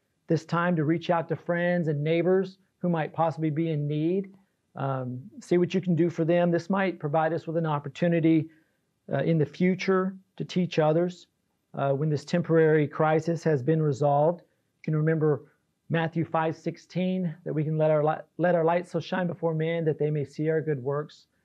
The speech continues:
that we might glorify God in heaven. I want to remind you all of that. I would also like to read a little short section, uh,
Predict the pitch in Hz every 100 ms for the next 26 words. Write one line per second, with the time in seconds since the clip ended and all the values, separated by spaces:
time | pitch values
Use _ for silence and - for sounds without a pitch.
0 | _ - 143 151 139 131 147 147 139 147
1 | 139 147 143 135 123 147 160 165 - _
2 | _ _ _ _ _ _ _ _ _ _
3 | - 143 139 147 160 160 160 147 127 160
4 | 165 170 - 175 _ _ _ - _ _
5 | _ _ _ _ _ _ _ _ - 165
6 | 180 214 208 196 185 - 151 156 165 156
7 | 143 139 - _ - 151 165 165 151 -
8 | 180 175 - - 160 - 151 135 127 -
9 | _ _ _ _ - - 131 127 127 127